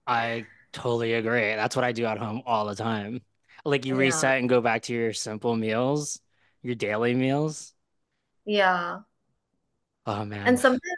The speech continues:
Speaker 2: like, nothing, nothing hits, like, simplicity, you know? It's just, like, you know, it's good. <laughs>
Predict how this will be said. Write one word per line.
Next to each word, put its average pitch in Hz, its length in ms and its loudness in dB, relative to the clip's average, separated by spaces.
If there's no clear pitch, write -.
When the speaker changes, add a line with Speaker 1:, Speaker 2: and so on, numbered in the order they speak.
Speaker 2:
like, 359 100 -4
nothing, 247 520 4
nothing 214 320 0
hits, 226 380 -2
like, 180 420 0
simplicity, 180 840 -10
you 180 60 -12
know? 180 300 -8
It's 160 140 -12
just, - 180 -16
like, 156 240 -8
you - 120 -14
know, - 260 -14
it's - 160 -20
good. 190 300 -2
<laughs> - 80 -6